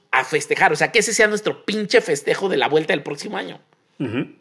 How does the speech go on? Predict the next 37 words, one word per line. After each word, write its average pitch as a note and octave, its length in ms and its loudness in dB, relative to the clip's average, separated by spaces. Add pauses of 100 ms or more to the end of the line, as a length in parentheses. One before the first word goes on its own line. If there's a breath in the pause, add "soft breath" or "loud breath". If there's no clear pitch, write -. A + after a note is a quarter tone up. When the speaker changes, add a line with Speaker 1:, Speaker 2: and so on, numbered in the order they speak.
(320)
Speaker 2:
Para A2+ 180 6
los A2+ 160 6
Speaker 1:
Porque A3+ 80 4
Speaker 2:
que - 40 8
no B2+ 40 6
Speaker 1:
es B2+ 80 4
Speaker 2:
saben, D#3 320 6
Primavera A2+ 400 4
Sound C3+ 260 0
se C3 140 -2
pasó A2 400 2
de, G#2 460 4
otra B2 260 2
vez, A#2 280 4 (600 soft breath)
se - 180 -4
pospone C#3 540 2
hasta C#3 240 2
dos G2+ 120 2
mil G#2 140 -2
veintidós. G2 640 -6 (160)
Speaker 1:
Claro. D#3 240 -8 (260 loud breath)
¿Que G#3 80 4
sabes D#4+ 220 2
qué C#4+ 80 -4
estaría C4+ 260 4
bien C4+ 180 0
interesante? E3 560 4 (1080)
Speaker 2:
¿Qué? B2+ 120 2
Speaker 1:
Entrevistar E3 480 4
a G#3 60 6
Marta G3+ 420 2
Pallarés C#3 560 2
y C#3+ 40 0
a - 20 2
alguno D3+ 320 -2
de D3 80 2
ellos, - 380 -8